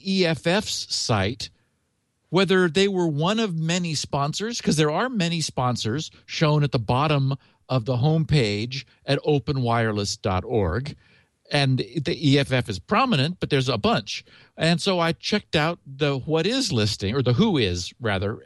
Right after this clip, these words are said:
entry in the Internet Who Is database.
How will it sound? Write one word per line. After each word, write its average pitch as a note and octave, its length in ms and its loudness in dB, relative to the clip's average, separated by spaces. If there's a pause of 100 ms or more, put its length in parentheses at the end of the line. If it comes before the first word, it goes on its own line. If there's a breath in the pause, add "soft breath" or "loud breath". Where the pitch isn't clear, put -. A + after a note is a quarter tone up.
(120)
entry C3 640 0 (180)
in B2+ 340 2 (180)
the D3 140 -2
Internet B2+ 360 2 (160)
Who B2+ 240 2
Is A#2 120 4
database. A#2 720 0